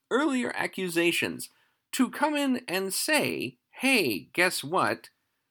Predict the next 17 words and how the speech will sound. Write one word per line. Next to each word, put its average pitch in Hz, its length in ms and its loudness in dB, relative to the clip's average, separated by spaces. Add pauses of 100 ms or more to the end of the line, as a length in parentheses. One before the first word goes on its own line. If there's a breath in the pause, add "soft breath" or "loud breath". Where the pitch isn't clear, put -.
(240)
editor? 104 680 0
Your 151 280 -6
star 170 360 2
reporter 156 520 0
has 139 240 -4
been 120 340 -2 (720)
plagiarizing 156 1040 0 (220)
her 117 280 2
stories 147 520 -2
from 123 340 -4
whole 269 240 4
cloth." - 640 2 (440)
For 139 80 -6
the 147 60 0
last 139 340 2
two 285 220 2
years, 208 720 0